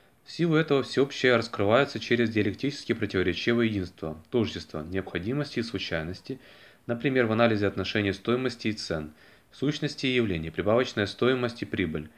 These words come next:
качественных и количественных характеристик, конкретный и абстрактный труд и так далее. Иными словами, логику Капитала составляет вся система категорий логики, то есть универсальных определений природы, общества и самого мышления,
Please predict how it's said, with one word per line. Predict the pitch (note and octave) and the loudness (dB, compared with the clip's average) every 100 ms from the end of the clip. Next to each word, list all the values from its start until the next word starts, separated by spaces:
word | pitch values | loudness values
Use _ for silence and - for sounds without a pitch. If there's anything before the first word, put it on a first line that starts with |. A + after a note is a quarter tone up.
| - _ _ - | -20 _ _ -2
качественных | B2 - - C#3+ C3+ | 0 0 -4 -4 0
и | B2 | 0
количественных | A2+ G#2 G#2 - G#2 G2+ | 2 2 0 -4 -6 -2
характеристик, | G#2 - G2 F2 - D#2+ | -4 -2 -4 -4 -6 -8
конкретный | G2 F2+ G#2+ A#2 B2+ | -6 -4 -2 -2 -2
и | A2+ | -6
абстрактный | - G2 F#2+ - E2 | -2 -2 -2 -4 -10
труд | - A#2 - | -6 -6 -6
и | |
так | F#2 F#2 E2+ | -6 -6 -4
далее. | D#2 D2+ D2+ - - - - _ _ _ | -4 -6 -10 -16 -20 -20 -20 _ _ _
Иными | F#2 G#2 G3 | -6 -2 -2
словами, | F#3+ G#2 G#2+ C#3+ | -2 0 0 0
логику | G#2 B2+ - - | 0 0 -2 -6
Капитала | G#2+ - F2 A#2+ C#3 C#3 | -6 -4 0 2 2 -2
составляет | - G2 - G2+ C#3 D3 | -6 -8 -2 2 4 2
вся | - D3 | 0 -4
система | C#3+ - C3 C3 | -4 -4 -4 -2
категорий | A2 - G#2+ A#2 G#2 | -4 -4 -2 2 2
логики, | F2+ G2 A#2+ A#2 | 2 0 -2 -4
то | C3 A#2+ | -4 -4
есть | - | -2
универсальных | G#2+ F#2+ - A2+ C3 C#3+ | -4 -4 -2 0 0 -2
определений | F#2+ - G2 G2 G#2+ G#2+ | -4 -4 -4 -2 0 0
природы, | E2+ F#2 F#2 A2+ C3+ | 0 0 2 2 2
общества | A2 A#2 C3+ - | 0 -2 -4 -2
и | G2+ | -2
самого | - F2+ G#2 | -2 -2 0
мышления, | A2 A2+ - E2+ D#2+ D#2 | 0 -4 -4 -4 -4 -10